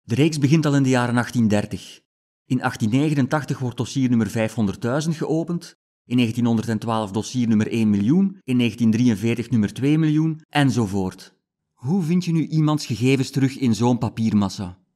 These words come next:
Gelukkig heeft de Vreemdelingenadministratie gezorgd voor alfabetische steekkaarten op naam.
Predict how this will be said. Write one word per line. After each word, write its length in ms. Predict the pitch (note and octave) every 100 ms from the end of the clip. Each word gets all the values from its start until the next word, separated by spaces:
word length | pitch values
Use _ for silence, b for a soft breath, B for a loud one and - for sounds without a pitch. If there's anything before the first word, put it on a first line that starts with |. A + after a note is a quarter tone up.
| _
Gelukkig 400 | - A#2+ F3+ D#3+
heeft 180 | D#3+ -
de 80 | G#2+
Vreemdelingenadministratie 1200 | G#2 C3+ D#3 D3+ C3+ C3+ C#3+ - C#3+ C#3+ C#3+ C#3+
gezorgd 320 | G#2+ C3 C#3
voor 160 | - B2
alfabetische 640 | A#2 - G#2 A2+ D3 -
steekkaarten 640 | A#2 - B2+ B2+ A#2+ A2+ A2+
op 160 | -
naam. 440 | A2 G2 F#2 F2+